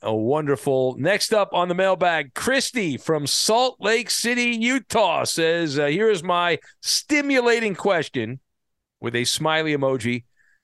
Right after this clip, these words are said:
She says, uh, "Boxers or briefs?" Well, how about that? Getting right down to the tighty whities. Uh, so when I was a kid and I didn't, before the age of reason, my mom used to buy me tighty whities.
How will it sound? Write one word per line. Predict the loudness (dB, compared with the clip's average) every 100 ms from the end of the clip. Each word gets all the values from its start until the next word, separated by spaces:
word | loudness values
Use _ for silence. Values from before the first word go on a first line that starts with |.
| _ -10
She | -4 -2
says, | 0 2 0 0 0
uh, | 0 0
"Boxers | 2 2 2 2 0 2 2 0
or | 0 -2
briefs?" | 0 0 0 -2 -2
Well, | -2
how | 0
about | -2 -2
that? | 0 0 -2 -10 _ _ _ _ _ _ _ _ _ _
Getting | -6 -2 -2
right | -2 -2
down | -2 0 -2
to | -2
the | -2
tighty | -2 0 0 0
whities. | 0 0 0 -2 -4 -4
Uh, | 0 0
so | 0 0
when | 2 2
I | 0
was | 0
a |
kid | -4 -2 0 2
and | 0
I | -2
didn't, | -2 -6 -14 -20 _ -16 -6
before | -2 2 2
the | 2
age | 0 2 0
of | 0
reason, | -2 0 0
my | 0 2
mom | 2 2 0 0
used | -4 -4
to |
buy | 0 0
me | 0
tighty | -2 -2 0 -2
whities. | -2 -2 -4 -6 -8